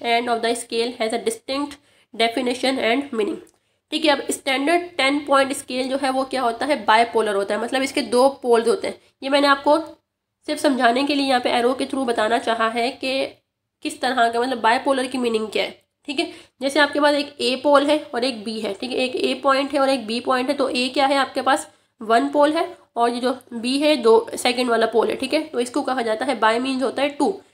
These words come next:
ठीक है, टू पोल्स, ठीक है। अब जो स्टैंडर्ड टेन पॉइंट स्केल है उसके ए पे, मतलब जो, अ, फर्स्ट पोल है, ठीक है, और जो है वो सेकंड पोल है, फर्स्ट पोल पे जो है मीनिंग डिफरेंट होगी।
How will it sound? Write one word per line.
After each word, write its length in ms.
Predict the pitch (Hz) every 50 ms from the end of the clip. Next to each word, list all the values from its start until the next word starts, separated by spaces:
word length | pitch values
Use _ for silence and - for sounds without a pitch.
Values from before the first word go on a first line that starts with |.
| _ _ _ -
ठीक 80 | 269
है, 60 | 302 320
टू 240 | 320 - 330 320 311
पोल्स, 480 | 311 - 240 214 196 190 - - - - _ _ _ _ _ _ _ _ _ _ _ _ _ _ _ _ _ _ _ -
ठीक 140 | 277 285 359
है। 100 | 349 359 - - - - -
अब 120 | - 247 233
जो 120 | 311 339
स्टैंडर्ड 460 | 349 - 311 262 247 262 277 294 320 320 -
टेन 220 | - 269 285 302 302
पॉइंट 300 | - 302 294 302 285 294
स्केल 340 | 294 - - 269 240 233 262
है 140 | 254 254 262
उसके 240 | 277 269 - - 285 - - - _ _ _ -
ए 180 | - 285 302 311
पे, 180 | 294 302 247 214
मतलब 360 | 214 220 214 - 254 262 247
जो, 100 | 277 269
अ, 400 | 254 254 _ _ _ - - 226 226 226 220 233 240 - _ - - _ _ _ _ -
फर्स्ट 240 | 277 277 311 - -
पोल 200 | - 302 294 294
है, 100 | 302 320 320 320 - - _ _ _ -
ठीक 140 | 269 262 285
है, 60 | 277
और 100 | 269 254
जो 120 | 240 254
है 120 | 262 269 254
वो 80 | 262 277
सेकंड 380 | 277 233 220 - 247 262 247
पोल 180 | 247 233 226 240
है, 180 | 233 240 233 - _ _ _ _ _ _ -
फर्स्ट 320 | 285 320 349 349 - - -
पोल 240 | 294 277 269 269
पे 180 | 277 - 269 269
जो 100 | 254 269
है 140 | 269 285 277
मीनिंग 300 | 262 247 240 254 262 247 220
डिफरेंट 440 | 220 - - - 269 285 302 302
होगी। 320 | 330 302 294 254 285 311